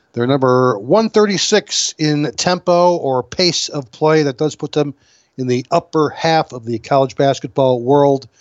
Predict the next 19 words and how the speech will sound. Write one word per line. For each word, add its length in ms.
On 120
the 80
flip 180
side, 240
you 60
got 140
the 100
Wichita 500
State 420
team, 240
sixteen, 640
thirteen, 720
and 280
two 360
over 300
under 280
on 220
the 80
season 560